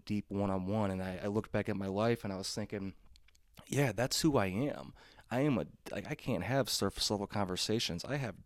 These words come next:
deep conversations because I am empathic. I do feel people's emotions. And when I'm talking with people, I can feel at a deep, deep level to where it's like, it's like the elephant in the room for me, and I wanna talk about it. And I've found an outlet in my business. So I've been putting in the work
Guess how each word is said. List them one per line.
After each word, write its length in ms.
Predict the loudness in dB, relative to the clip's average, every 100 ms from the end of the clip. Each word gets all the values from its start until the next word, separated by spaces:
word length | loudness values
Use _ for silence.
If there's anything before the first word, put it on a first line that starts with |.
| _
deep 280 | -2 0 0 -8 -16
conversations 840 | -6 -4 -4 -4 -2 -2 -2 -4
because 440 | -6 -6 -2 -4 -6 -14 -20 -14 -4
I 100 | 0
am 180 | 2
empathic. 500 | 2 0 -4 -2 -2 -2
I 100 | -4
do 200 | 0 -2
feel 280 | 2 2
people's 360 | 2 0 0 2
emotions. 600 | 2 4 2 2 0 0
And 160 | -2 0
when 80 | 0
I'm 100 | 2
talking 320 | 4 2 2
with 120 | 0
people, 260 | 0 -4 -4
I 80 | -6
can 140 | -6
feel 580 | -8 -2 2 4 4 0 -8 -20 -20 -8
at 120 | -4
a 40 | -4
deep, 300 | 0 0 2
deep 200 | 0 0
level 360 | 2 4 4 0
to 140 | 0
where 220 | 0 0
it's 160 | 0 -2
like, 400 | -2 -4 -12 -12
it's 140 | -2 0
like 120 | 0
the 140 | 0
elephant 360 | 2 2 2 -4
in 60 |
the 60 | 0
room 200 | 4 4
for 160 | 2 -2
me, 160 | -2
and 80 | 0
I 80 | 2
wanna 220 | 2 2
talk 340 | 0 0 0
about 260 | -2 -4 -4
it. 180 | -6 -8 -16 -20 -18 -4
And 260 | 0 2 0
I've 140 | -2 -4
found 340 | 0 2 4
an 80 | 2 -2
outlet 320 | -2 2 2
in 80 | 2
my 160 | 0
business. 480 | 0 2 2 2 0
So 140 | 0 0
I've 120 | 0
been 100 | 2
putting 260 | 4 4
in 100 | 2
the 80 | 0
work 400 | 4 6 6 2